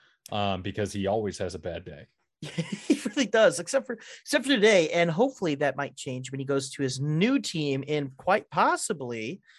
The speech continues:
Speaker 2: the car that you're, that is on your t-shirt right now. It should be noted that Alexander Rossi reportedly has, will update us in a couple weeks on what his future situation is. And coincidentally, Arrow McLaren S P just ran a third car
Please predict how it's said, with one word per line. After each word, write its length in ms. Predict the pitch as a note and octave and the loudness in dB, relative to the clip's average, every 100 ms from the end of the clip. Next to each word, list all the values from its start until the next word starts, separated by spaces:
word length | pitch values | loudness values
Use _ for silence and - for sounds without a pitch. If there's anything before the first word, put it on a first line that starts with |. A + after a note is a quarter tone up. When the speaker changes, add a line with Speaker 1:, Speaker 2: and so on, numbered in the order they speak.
| _ _ _ _ | _ _ _ _
Speaker 2:
the 140 | C#3+ E3+ _ | -4 -4 _
car 520 | - - G3 A3 A#3+ | -14 -4 4 6 6
that 160 | G#3+ A3+ | 4 0
you're, 460 | G#3 A#3+ A#3+ A3+ - - | -2 -2 -2 -4 -6 -2
that 140 | A3 | 0
is 120 | G#3 | 0
on 200 | A3+ A3+ | -2 -2
your 140 | G#3 G#3 | -4 -6
t-shirt 580 | - - C#4+ - D#3 - | -10 -6 -4 -2 -4 -6
right 240 | - G#2+ C3+ | -10 -10 -10
now. 200 | G2+ G2 | -10 -10
It 80 | - | -6
should 220 | G3 G3 | -4 -4
be 120 | G#3+ | -2
noted 340 | A3+ A#3 G#3 | 0 2 0
that 180 | C#3+ C3+ | 0 0
Alexander 460 | D#3 F3+ F3+ F#3+ E3 | 2 0 -2 -6 -2
Rossi 360 | E3+ F3+ - | -2 -2 -4
reportedly 500 | D#3 C#3+ E3+ D3 D3+ | -10 -6 -6 -4 -2
has, 240 | D3 C3 - _ - - _ _ - | -2 -2 -6 _ -20 -20 _ _ -16
will 320 | D#3+ F#3+ G3+ - | 2 4 4 4
update 440 | A3+ G#3 A3+ A3+ | 2 4 2 4
us 260 | A3 G#3 - | 2 0 -4
in 200 | - G3 | -4 -4
a 80 | F#3 | -4
couple 440 | - F3+ G3 E3+ | -4 -2 -2 -4
weeks 480 | D3 D#3+ C#3 - - - | -6 -8 -8 -10 -8 -4
on 160 | D3 | -2
what 160 | C#3 C3+ | -2 -4
his 200 | C#3+ B2+ | -6 -8
future 320 | D3+ C#3 D3 | -10 -10 -8
situation 760 | - C3 - B2 A#2 A2+ B2 A2+ | -6 -6 -8 -8 -8 -8 -8 -8
is. 340 | A2 D#3 - | -6 -8 -8
And 340 | - B2 A#2 A#2 - _ _ _ _ - | -8 -6 -6 -10 -16 _ _ _ _ -6
coincidentally, 840 | - G3 G#3 - D#3+ A#3 E3 D#3 - | 0 2 2 0 -2 -2 -2 -6 -2
Arrow 220 | D3+ D3 | -2 -2
McLaren 440 | C#3 - D3 C3+ | -6 -6 -4 -2
S 180 | B2 - | -4 -8
P 300 | _ F#3+ F3 | _ -10 -8
just 240 | C3+ C3+ - | -8 -8 -4
ran 160 | C#3 | -4
a 60 | B2+ | -4
third 320 | C#3+ C#3+ C3+ | -2 -2 -2
car 400 | F3 A3+ F#3 | 2 4 4